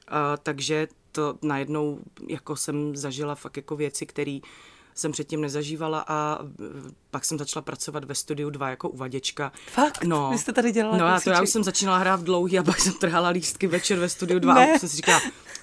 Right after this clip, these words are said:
Speaker 1: to už je divný, no. Takže jsem s tím musela přestat, ale to bylo taky pro mě jako hrozně, že najednou vidět, jak to funguje jako v soukromém divadle prostě. Eh, tak pak ten svět se jako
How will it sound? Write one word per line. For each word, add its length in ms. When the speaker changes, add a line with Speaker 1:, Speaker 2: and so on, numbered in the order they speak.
Speaker 1:
to 140
už 120
je 60
divný, 480
no. 180
Takže 260
jsem 140
s 60
tím 120
musela 220
přestat, 360
ale 180
to 60
bylo 140
taky 220
pro 160
mě 160
jako 220
hrozně, 400
že 120
najednou 340
vidět, 200
jak 100
to 80
funguje 300
jako 160
v 80
soukromém 480
divadle 440
prostě. 500
Eh, 180
tak 140
pak 120
ten 180
svět 260
se 100
jako 340